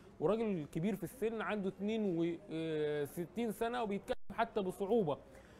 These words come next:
فهذا الشخص المسجل خطر اللي سبق اتهامه في قضايا تبديد ونصب وتنقيب عن الآثار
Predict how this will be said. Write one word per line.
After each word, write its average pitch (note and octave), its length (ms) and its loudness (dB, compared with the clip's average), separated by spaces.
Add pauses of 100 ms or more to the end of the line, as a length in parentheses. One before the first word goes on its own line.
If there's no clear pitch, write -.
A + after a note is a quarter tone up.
(160)
فهذا F3+ 520 4
الشخص - 440 -2
المسجل E3+ 540 2
خطر F3+ 340 2 (120)
اللي D3 460 -4
سبق G3 360 0
اتهامه F#3+ 460 2
في - 100 -6
قضايا - 380 2
تبديد D3+ 560 0
ونصب D#3 480 2 (360)
وتنقيب E3 580 -2
عن D3+ 160 -2
الآثار F3+ 560 0